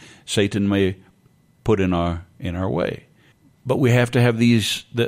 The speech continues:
the same understanding that Joseph had. I want to please the Lord.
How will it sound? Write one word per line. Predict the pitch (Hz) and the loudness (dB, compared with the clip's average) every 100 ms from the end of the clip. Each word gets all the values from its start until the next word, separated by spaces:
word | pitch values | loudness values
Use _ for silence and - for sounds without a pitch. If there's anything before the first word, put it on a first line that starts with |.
| - | -2
the | 123 | -2
same | - 147 135 | 2 2 4
understanding | 123 117 - - 156 156 127 92 90 117 113 107 - _ _ _ _ _ | 4 2 0 0 2 4 2 2 0 0 0 -4 -18 _ _ _ _ _
that | 117 | -2
Joseph | 107 160 - 101 | 2 2 2 -2
had. | 92 92 175 196 _ _ _ - - | -4 -6 -8 -18 _ _ _ -20 -6
I | - | -2
want | 175 147 | -2 -2
to | |
please | 113 117 107 | -2 -2 -2
the | - 110 | -2 -2
Lord. | 98 104 | -2 -4